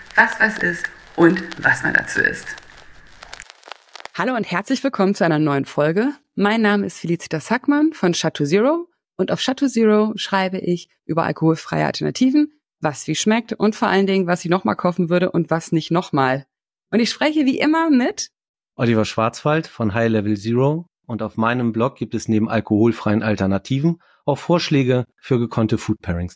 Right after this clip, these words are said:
Speaker 1: Und bevor wir mit der neuen Folge starten,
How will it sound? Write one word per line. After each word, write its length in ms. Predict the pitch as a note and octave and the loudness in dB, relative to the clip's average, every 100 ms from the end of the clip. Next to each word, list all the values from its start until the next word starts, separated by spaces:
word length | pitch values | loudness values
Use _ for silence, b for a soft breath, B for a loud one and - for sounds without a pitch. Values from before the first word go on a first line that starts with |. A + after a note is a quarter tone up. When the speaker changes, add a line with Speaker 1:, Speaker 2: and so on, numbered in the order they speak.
| _ - | _ -2
Speaker 1:
Und 120 | B3+ | 0
bevor 460 | A#3+ A3 C4+ C#4+ C#4 | 0 0 0 0 0
wir 280 | A3+ A#3 A3+ | 0 0 0
mit 220 | G#3 G3 | 0 2
der 100 | F#3+ | 0
neuen 240 | F#3+ G3 | 2 0
Folge 340 | - F#3 F3 F3 | -2 -4 -2 -4
starten, 580 | - G3 G3+ - G3 | -2 -2 -2 -2 -2